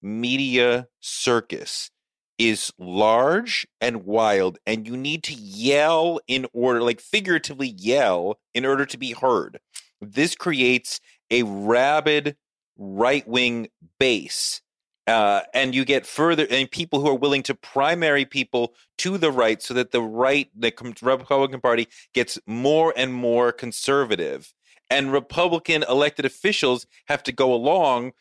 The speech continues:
with what the right-wing media and the base believe, because otherwise they'll be primary to the right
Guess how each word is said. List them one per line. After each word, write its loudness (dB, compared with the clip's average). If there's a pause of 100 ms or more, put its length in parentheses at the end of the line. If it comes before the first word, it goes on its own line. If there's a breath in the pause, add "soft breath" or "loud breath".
(140)
with -4
what 0
the 2
right-wing 0
media 0
and 0
the 0
base -2 (160)
believe, -2 (260)
because 0
otherwise 2
they'll 0
be -4
primary -2
to -12
the -4
right 0